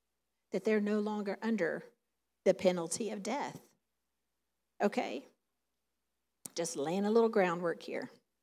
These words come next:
So Holy Spirit comes in and consumes us. Our self-life is put to death to begin living in the Spirit. Here, I'm just gonna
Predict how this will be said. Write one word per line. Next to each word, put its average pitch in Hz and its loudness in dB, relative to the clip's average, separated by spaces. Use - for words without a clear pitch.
So 220 10
Holy 294 8
Spirit 277 6
comes 302 4
in 233 6
and 226 2
consumes 214 2
us. - -6
Our 233 10
self-life 254 6
is 220 0
put 277 6
to 294 2
death 202 8
to 208 4
begin 202 6
living 220 8
in 208 0
the 208 0
Spirit. - -2
Here, 311 4
I'm 285 6
just 254 4
gonna 214 6